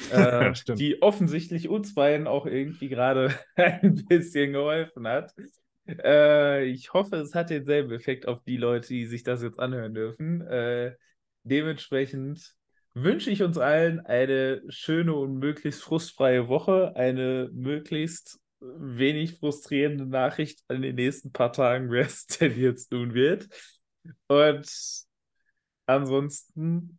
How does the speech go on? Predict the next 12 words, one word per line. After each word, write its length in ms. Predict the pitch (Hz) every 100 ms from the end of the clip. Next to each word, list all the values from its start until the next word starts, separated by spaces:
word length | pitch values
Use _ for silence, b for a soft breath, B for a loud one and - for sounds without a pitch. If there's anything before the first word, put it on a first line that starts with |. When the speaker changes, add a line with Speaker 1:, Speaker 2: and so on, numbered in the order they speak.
| _
Speaker 2:
äh, 540 | 143 143 139 139 139 131 - _ _ _
ja, 300 | 143 139 120
eine 500 | 101 120 123 120 127
Saison, 680 | 120 123 117 120 143 147 -
die 280 | 127 127 127
uns 500 | - 120 123 123 - -
hoffentlich 680 | 131 135 143 127 139 - -
nicht 720 | 123 151 - - - - - _ _ _ _ _ _ _
noch 420 | 131 127 127 - - - _ _ _ _ _ -
weitere 600 | 127 113 113 113 113 104
von 260 | - 107
diesen, 640 | 107 104 110 107 104 -